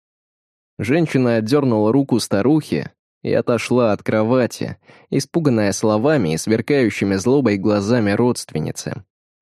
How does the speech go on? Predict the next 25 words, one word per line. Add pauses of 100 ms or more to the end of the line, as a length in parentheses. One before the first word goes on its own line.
(320)
Помедлив
в
нерешительности (100)
и
не
ответив
свекрови, (260)
она
выбежала
из
палаты. (580)
Когда
мать
с
дочерью
выбрались
из
здания
больницы, (300)
к
ним
подошла
девушка
в
маске